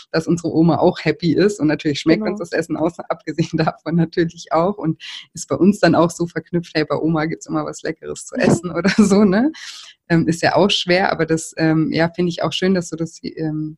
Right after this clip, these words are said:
Speaker 1: gerade gesagt hast, dieses Beispiel, dass man eben, wenn man die Leute mit einbezieht auch, das kann ich auch eigentlich jedem nur empfehlen, auch in diesem Prozess vom Abnehmen, dass man mit seinem Umfeld auch spricht und sagt, „Hey, unterstützt mich da doch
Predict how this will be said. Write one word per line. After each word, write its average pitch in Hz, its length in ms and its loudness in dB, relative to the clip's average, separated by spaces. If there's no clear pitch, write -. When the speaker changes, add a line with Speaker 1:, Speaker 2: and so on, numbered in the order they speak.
Speaker 1:
gerade 151 180 -2
gesagt 160 360 -4
hast, 170 160 -6
dieses 156 240 -10
Beispiel, 170 420 0
dass 160 180 -4
man 160 140 -2
eben, 165 220 0
wenn 160 80 0
man 160 100 0
die 160 60 -2
Leute 160 320 0
mit 160 180 -4
einbezieht 185 720 0
auch, 170 340 -4
das - 140 -20
kann 160 160 -4
ich - 160 -12
auch 175 160 -8
eigentlich 165 380 -4
jedem 185 260 0
nur 165 80 2
empfehlen, 175 580 -2
auch - 160 -14
in 160 140 -8
diesem 156 260 -10
Prozess - 440 -4
vom - 180 -8
Abnehmen, 160 500 -2
dass - 180 -12
man 160 300 2
mit 170 180 4
seinem 156 160 2
Umfeld 180 440 2
auch 151 120 -4
spricht - 460 0
und 175 100 2
sagt, 170 260 -4
„Hey, 190 200 -2
unterstützt 170 480 -4
mich 170 120 -4
da 156 140 -4
doch 151 160 -8